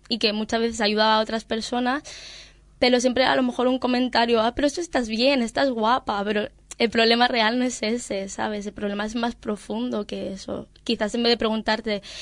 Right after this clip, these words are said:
"¿Pero estás bien?", o, o si necesitas algo, o escucharte simplemente, en vez de decirte eso, a lo mejor te dicen, "Pues estás bien", o, "Mira, yo también tengo barriguita", ¿sabes? Entonces, es,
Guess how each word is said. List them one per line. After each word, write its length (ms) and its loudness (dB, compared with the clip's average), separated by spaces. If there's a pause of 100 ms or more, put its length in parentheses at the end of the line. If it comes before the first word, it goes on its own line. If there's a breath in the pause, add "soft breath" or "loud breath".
(440 loud breath)
"¿Pero 140 2
estás 260 0
bien?", 460 4
o, 180 4
o 220 2
si 180 -4
necesitas 440 -6
algo, 500 2
o 220 2
escucharte 640 0
simplemente, 840 0 (540 loud breath)
en 100 4
vez 100 6
de 80 6
decirte 360 0
eso, 140 2
a 20 6
lo 80 2
mejor 160 -4
te 80 2
dicen, 220 0
"Pues 160 -2
estás 260 0
bien", 340 4
o, 140 2
"Mira, 240 2
yo 120 0
también 340 0
tengo 180 2
barriguita", 720 0
¿sabes? 580 -4
Entonces, 460 -2 (1120 loud breath)
es, 240 0